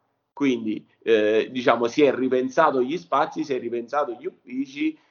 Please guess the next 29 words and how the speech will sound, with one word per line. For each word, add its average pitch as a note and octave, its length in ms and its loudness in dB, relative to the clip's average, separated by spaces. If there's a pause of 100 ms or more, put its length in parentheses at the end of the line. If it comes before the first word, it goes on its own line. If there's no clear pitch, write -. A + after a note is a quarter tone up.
(140)
chi F3 200 -4
faceva C#3+ 460 4
quel D#3 220 -4
business D3+ 640 -6
ha B2+ 140 -2
dovuto C3 400 -2
chiaramente C3 500 -2
stravolgere D3 1200 -2
le A#2+ 220 2
quantità, A#2+ 1000 -2 (200)
i A#2+ 140 -10
luoghi, B2+ 800 -2 (220)
anche G#3 340 0
a E3+ 120 2
seconda E3+ 440 -8
di C3 140 -8
come F3 220 -6
hanno E3 200 -4
reagito C3+ 640 -4
a - 80 -8
quello C3 220 -6
che B2 100 -8
sta - 180 -12
succedendo. G2+ 840 0 (420)
Però F#3 220 4
prima G#3 260 0
di G#3 120 -4
entrare D3 520 -2
su B2 200 -14